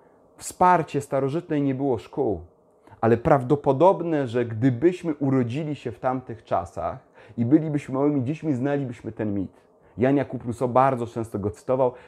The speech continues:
również w kontekście Pierwszej Rzeczypospolitej. Posłuchajcie państwo ten mit. Podobno pewnego pięknego dnia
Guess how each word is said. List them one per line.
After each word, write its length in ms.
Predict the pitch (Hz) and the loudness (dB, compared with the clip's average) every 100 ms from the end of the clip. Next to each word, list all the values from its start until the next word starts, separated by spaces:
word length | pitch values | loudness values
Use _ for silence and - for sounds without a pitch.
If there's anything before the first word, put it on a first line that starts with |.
| _ | _
również 480 | 120 143 180 170 147 | 2 4 4 0 -4
w 60 | - | -6
kontekście 480 | 135 131 143 - | -6 -2 -6 -6
Pierwszej 360 | 117 127 117 110 | -8 -8 -6 -8
Rzeczypospolitej. 880 | 107 - - 104 - 98 95 - - - - - | -8 -12 -12 -12 -6 -6 -6 -10 -14 -14 -20 -4
Posłuchajcie 540 | 160 - 143 185 180 170 | -2 -2 2 2 0 -2
państwo 400 | 156 147 - 131 | -2 -2 -6 -8
ten 220 | 110 98 | -4 -4
mit. 360 | 95 95 _ _ _ - - | -6 -8 _ _ _ -20 -4
Podobno 380 | 131 147 214 233 | 0 4 4 2
pewnego 680 | 220 151 139 202 185 170 156 - _ _ _ | 2 0 2 2 6 6 4 -8 _ _ _
pięknego 520 | 143 139 185 196 185 | 0 2 -2 -2 -2
dnia 400 | 123 113 104 | -2 -2 -4